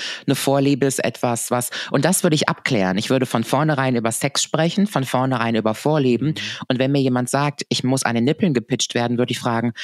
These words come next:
Speaker 1: brauchst du das zwanghaft für den Orgasmus oder findest du das einfach nur manchmal ganz geil? Da ist ein großer Unterschied zwischen.
Speaker 2: Mhm, mhm, okay.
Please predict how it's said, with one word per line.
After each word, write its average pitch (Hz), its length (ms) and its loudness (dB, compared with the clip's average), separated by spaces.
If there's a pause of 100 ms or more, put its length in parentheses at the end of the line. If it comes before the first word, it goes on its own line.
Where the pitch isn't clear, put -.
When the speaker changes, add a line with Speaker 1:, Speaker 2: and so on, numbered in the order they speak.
(160)
Speaker 1:
brauchst 120 320 -2
du 135 40 0
das 117 160 -2
zwanghaft 147 640 -2
für - 80 0
den 180 140 2
Orgasmus 175 680 0
oder 135 160 0
findest 143 340 0
du 127 60 2
das 127 140 0
einfach 123 320 -2
nur 127 140 2
manchmal 123 420 0
ganz 113 260 -4
geil? 104 380 -2 (240)
Da - 80 -2
ist 139 100 -2
ein 127 80 0
großer 147 320 -2
Unterschied 156 480 0
zwischen. 95 460 -4 (100)
Speaker 2:
Mhm, 107 400 -16 (140)
mhm, 110 380 -16 (200)
okay. 110 500 -12